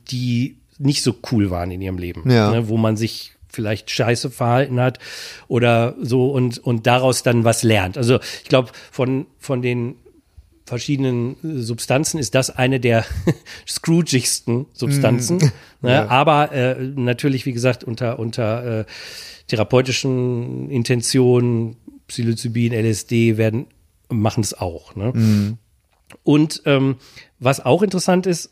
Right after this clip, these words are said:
Speaker 1: also er will das A nicht mehr sehen und der Geist sagt, „Ich hab aber noch einen“, äh,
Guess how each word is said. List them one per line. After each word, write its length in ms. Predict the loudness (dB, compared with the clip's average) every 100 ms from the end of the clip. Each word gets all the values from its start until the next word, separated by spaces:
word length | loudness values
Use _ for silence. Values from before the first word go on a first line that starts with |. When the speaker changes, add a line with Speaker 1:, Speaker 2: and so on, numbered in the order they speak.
| _
Speaker 1:
also 180 | -2 0
er 100 | 0
will 80 | 0
das 120 | 0
A 180 | 0 0
nicht 140 | 0
mehr 140 | -2
sehen 340 | -2 0 0 0
und 380 | -2 -6 -4 -4
der 80 |
Geist 260 | 2 2 2
sagt, 180 | -2 -2
„Ich 100 | 0
hab 80 | 2
aber 140 | 2
noch 240 | 0 -2 -2
einen“, 340 | 0 2 0 -6 -20 -20 _ 0
äh, 400 | 2 4 4